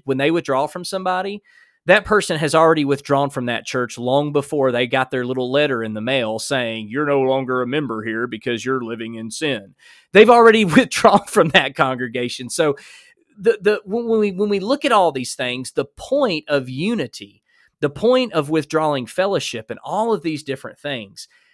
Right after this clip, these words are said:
if you're withdrawing fellowship from somebody and it's not affecting them, it's not hurting them, you've kinda missed the point of fellowship to begin with.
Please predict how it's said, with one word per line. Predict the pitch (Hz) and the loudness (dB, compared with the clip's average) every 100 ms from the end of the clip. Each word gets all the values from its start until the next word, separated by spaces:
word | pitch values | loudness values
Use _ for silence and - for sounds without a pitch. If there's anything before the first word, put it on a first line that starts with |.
| _ _ _ | _ _ _
if | 170 165 | 2 2
you're | 156 247 | 2 -2
withdrawing | 285 269 - 190 165 | 0 -2 0 -2 -2
fellowship | - 151 160 - - | -4 -2 -2 -6 -12
from | 147 | -10
somebody | - 151 151 151 127 | -6 -2 0 -2 -6
and | 127 | -6
it's | 156 208 - | -4 -4 -2
not | 208 202 185 - _ | -2 0 0 -4 _
affecting | 131 - 156 160 196 | -16 -6 -4 -4 -6
them, | 185 165 | -6 -4
it's | 165 185 | -4 -4
not | 156 | -6
hurting | 113 139 165 175 | -4 -6 -4 -6
them, | 175 160 | -6 -6
you've | 135 - | -10 -10
kinda | - 247 202 | -4 -4 -4
missed | 170 - | -6 -8
the | - | -12
point | - 139 123 - | -8 -6 -6 -10
of | 120 | -10
fellowship | - 117 113 - 110 | -6 -6 -6 -12 -14
to | - | -16
begin | 104 104 104 101 | -16 -16 -16 -16
with. | 90 | -18